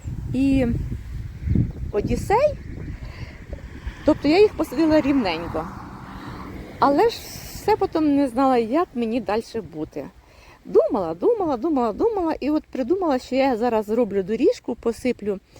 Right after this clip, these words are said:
ось так пісочком, отак воно, ми йдемо з вами, де має бути доріжка. Вітер зривається.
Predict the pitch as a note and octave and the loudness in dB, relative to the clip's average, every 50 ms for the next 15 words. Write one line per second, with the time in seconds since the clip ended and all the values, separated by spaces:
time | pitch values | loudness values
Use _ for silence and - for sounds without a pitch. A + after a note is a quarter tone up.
0 | - - - - - A3 A#3+ - - G#3+ - - - - A#3 A#3 - - G4 C5+ | -20 -20 -16 -4 0 0 0 0 0 -4 -4 -4 -6 -6 -6 -4 0 2 2 2
1 | E5 - - - D4+ B3 G#3 - - - - A#3 - - - A#3+ A3 A3 G#3 F#3+ | 2 0 -2 -2 -2 -2 -2 -4 -6 -6 -4 -4 -2 -2 0 0 0 0 -2 -4
2 | - - - - - - - - - - - - - - - - - G#3 G#3+ G#3+ | -8 -12 -16 -16 -14 -14 -12 -12 -12 -12 -12 -12 -12 -14 -14 -14 -10 -8 -6 -6
3 | G#3 F#3 G3+ G3 F3 F3+ F3 F3 F#3 F#3 F#3 F3+ E3+ E3 - - - - - - | -4 -2 -2 -2 -2 -2 -4 -4 -4 -2 -2 -2 -2 -4 -6 -8 -10 -14 -16 -16
4 | - - - - - - - - - - F3+ A3+ A3 A3 A3 G3+ F#3+ F#3 F3 D#3+ | -16 -14 -14 -14 -14 -14 -16 -18 -16 -6 -2 -2 0 0 0 0 0 0 -2 -2
5 | F3+ G3 - F3 D#3+ F3 G#3 A3 B3 E4+ C5 A#4+ - - - E4+ E4 - - - | -4 -4 -4 -4 -2 -2 -2 2 2 2 2 2 0 -4 -6 -6 -6 -8 -14 -20
6 | - - - - - - - - - - - - - - - - - - - - | -20 -20 -20 -20 -20 -20 -20 -20 -20 -20 -20 -18 -18 -18 -16 -16 -16 -14 -14 -14
7 | - - - - - - - - - - - - - - - - - - - - | -16 -16 -18 -20 -20 -20 -20 -20 -18 -18 -18 -18 -18 -18 -18 -18 -18 -18 -14 -14
8 | - - - - - - - - - - - - - - - - - - - _ | -12 -12 -10 -10 -8 -8 -6 -4 -4 -4 -4 -4 -2 -2 -4 -4 -6 -10 -16 _
9 | _ _ _ _ _ _ _ _ _ _ _ _ _ _ - - - - - - | _ _ _ _ _ _ _ _ _ _ _ _ _ _ -20 -20 -20 -20 -20 -20
10 | - - - - - - - - - - - - - D#3 D#3 - B3 - A3+ G3 | -20 -20 -20 -18 -18 -18 -20 -20 -20 -20 -20 -18 -16 -12 -10 -8 -6 -4 -4 -4
11 | F#3 - F3+ F#3 F3 F3 F#3 F#3 F3 F3+ F#3 F#3 - - E3+ | -2 -2 -2 -2 0 0 0 0 0 -2 -2 -4 -6 -10 -10